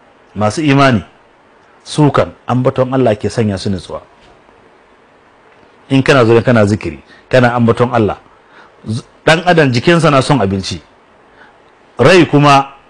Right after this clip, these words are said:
ba abin da yake so sai zikiri, sai ambaton Allah. In ka yi wata ambaton Allah subhanahu wa ta'ala, bakin ciki sai Allah ya yaye maka. Saboda haka, "Wa man iftaqara fiha hazina," wanda ma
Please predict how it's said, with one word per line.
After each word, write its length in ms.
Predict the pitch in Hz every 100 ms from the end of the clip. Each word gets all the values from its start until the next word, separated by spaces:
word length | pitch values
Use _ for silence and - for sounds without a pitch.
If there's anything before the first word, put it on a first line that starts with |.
| -
ba 200 | 123 175
abin 240 | 160 175 170
da 60 |
yake 180 | 165 156
so 120 | 143
sai 180 | 139 143
zikiri, 340 | 127 127 87 76
sai 160 | - 113
ambaton 340 | 123 120 120
Allah. 280 | 113 98 - _ _ _ - -
In 160 | 160 165
ka 100 | 175
yi 60 |
wata 360 | 175 160 160 160
ambaton 360 | 165 165 170 175
Allah 220 | 175 156
subhanahu 340 | 156 147 160 165
wa 80 |
ta'ala, 360 | 160 175 196 196 - - -
bakin 360 | 110 156 165 160
ciki 220 | 165 139
sai 140 | 151
Allah 220 | 143 131 120
ya 100 | 113 110
yaye 100 | 95
maka. 260 | 87 - - - - -
Saboda 420 | - 185 190 185
haka, 340 | 202 208 180 - - 117
"Wa 180 | 135
man 180 | 190 185
iftaqara 520 | 180 - 220 214 202 190
fiha 340 | 202 180 170
hazina," 460 | 185 180 160 131 - - - - -
wanda 380 | 113 190 214 196
ma 300 | 190 220